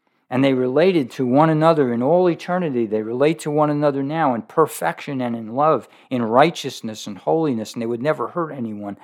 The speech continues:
And they are the exact opposite of what we see in, on planet Earth today and for the past six thousand years.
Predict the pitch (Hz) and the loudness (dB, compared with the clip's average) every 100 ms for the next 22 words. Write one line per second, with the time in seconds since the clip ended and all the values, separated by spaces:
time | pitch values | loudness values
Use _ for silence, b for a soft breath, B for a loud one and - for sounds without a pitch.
0 | B B 120 135 - 127 143 165 135 135 | B B -10 -10 -10 0 4 6 4 0
1 | 120 113 175 180 147 165 160 139 131 117 | -2 4 4 4 0 0 -2 -6 -2 -2
2 | 117 120 120 120 151 151 117 - 113 113 | 0 -2 -4 -12 -10 -8 -8 -8 -8 -8
3 | - 139 143 110 139 151 147 _ - 110 | -8 -6 -6 -8 -6 -6 -6 _ -12 -4
4 | 135 147 147 B B 131 131 - 143 147 | -2 -2 -6 B B -8 -8 0 2 2
5 | 127 135 127 127 - 131 - - _ 113 | 0 -4 -2 -4 -8 -12 -12 -20 _ -8
6 | 104 101 98 110 107 120 175 - | -6 -8 -12 -14 -14 -12 -12 -14